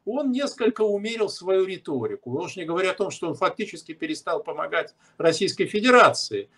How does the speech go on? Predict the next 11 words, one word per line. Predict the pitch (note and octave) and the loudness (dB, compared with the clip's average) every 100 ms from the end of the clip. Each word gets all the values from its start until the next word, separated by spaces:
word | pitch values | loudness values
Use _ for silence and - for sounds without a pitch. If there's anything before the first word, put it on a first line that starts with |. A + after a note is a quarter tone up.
| _ | _
И | D#3+ | -8
все | C#3 F#3 | -4 -2
те | F#3 | 0
обещания, | F3 F3 - G3+ E3+ | 0 -2 4 4 4
которые | D#3 D#3+ F3 E3 D#3+ D3 C3+ | -2 -2 -2 -2 0 -2 -4
были | C3 F#3 F3+ | 2 6 6
даны | D3+ D#3+ E3+ E3+ | 6 4 4 -6
Путину | - C#4 A#3 D3 C3 | -6 -6 -4 -6 -6
персонально, | D3 B2+ D#3+ D3 C3+ A2+ A2 A2 _ _ | -6 -4 -4 -2 -2 -4 -8 -12 _ _
они | D#3 G3 | -2 0
дезавуированы. | A3 F#3+ F#3+ G3+ C#3 G#2+ G2 F#2+ F#2 | -2 2 2 4 2 2 -2 -6 -14